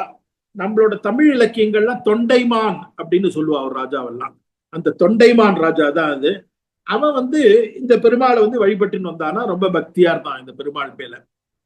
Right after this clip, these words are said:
அவன் ஒரு காலத்துல வந்து இந்த நாகப்பட்டினம் கஷேத்திரத்துல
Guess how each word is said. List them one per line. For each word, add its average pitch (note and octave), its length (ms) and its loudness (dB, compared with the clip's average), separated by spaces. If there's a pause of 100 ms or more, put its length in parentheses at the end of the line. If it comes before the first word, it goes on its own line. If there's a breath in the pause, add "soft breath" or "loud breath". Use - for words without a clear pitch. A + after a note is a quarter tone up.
(200)
அவன் C4+ 220 -2
ஒரு A#3+ 180 4
காலத்துல A3+ 460 2
வந்து G#3+ 280 2 (380)
இந்த F#3+ 180 -4
நாகப்பட்டினம் G#3 520 -2
கஷேத்திரத்துல F#3 600 -4